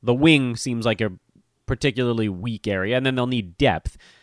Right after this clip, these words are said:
But let's say you're Tom Thibodeau and you're looking at that mess.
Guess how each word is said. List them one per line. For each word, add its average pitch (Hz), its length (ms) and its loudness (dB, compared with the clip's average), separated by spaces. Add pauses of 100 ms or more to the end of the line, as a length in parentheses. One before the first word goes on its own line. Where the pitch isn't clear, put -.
(580)
But 180 140 6
let's 247 220 4
say 247 140 8
you're 220 200 4
Tom 190 260 6
Thibodeau 160 360 6
and 127 80 2
you're 135 100 4
looking 160 280 2
at 123 200 -4
that 151 300 6 (180)
mess. 123 640 0